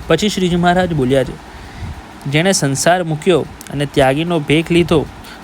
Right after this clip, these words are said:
અને તેને પરમેશ્વરના સ્વરૂપ વિના અસત પદાર્થમાં પ્રીતિ રહે છે,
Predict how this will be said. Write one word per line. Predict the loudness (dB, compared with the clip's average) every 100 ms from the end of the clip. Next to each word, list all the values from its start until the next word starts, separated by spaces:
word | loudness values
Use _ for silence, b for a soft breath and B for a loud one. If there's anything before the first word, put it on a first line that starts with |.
| -4
અને | -2
તેને | 0 0 0
પરમેશ્વરના | 0 0 0 0 0 0 0
સ્વરૂપ | 2 0 0 0
વિના | 0 -2 -6 -16 B B -8 -4
અસત | 0 0 0
પદાર્થમાં | 0 2 2 0 -6 0 2 2 2
પ્રીતિ | 0 2 2
રહે | 2 0 -4
છે, | -6